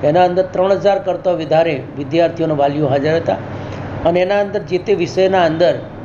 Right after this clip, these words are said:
એનું પરિણામ કઈ રીતે સુધારી શકાય એ માટે ખાસ અમે એમને ત્યાં ટિપ્સ આપેલી.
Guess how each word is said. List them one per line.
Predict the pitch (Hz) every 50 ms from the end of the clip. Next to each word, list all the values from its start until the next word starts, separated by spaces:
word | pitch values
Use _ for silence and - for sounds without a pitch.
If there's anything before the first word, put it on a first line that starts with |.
| - - - -
એનું | 165 180 180 - -
પરિણામ | 180 185 190 208 220 220 208 185
કઈ | 190 202 196
રીતે | 185 185 196 185
સુધારી | 160 - 156 156 165 165 165
શકાય | - 151 151 - 151 131 113 - - - - - - - - - -
એ | 226
માટે | 196 202 202 185 196 185
ખાસ | - - - 180 196 - - 180
અમે | 180 185 185 180
એમને | 170 170 175 175 175 175 170 165 143 131 131 - - - - - - - - -
ત્યાં | - 170 165 165
ટિપ્સ | - 175 165 - -
આપેલી. | 180 175 175 180 180 180 190 190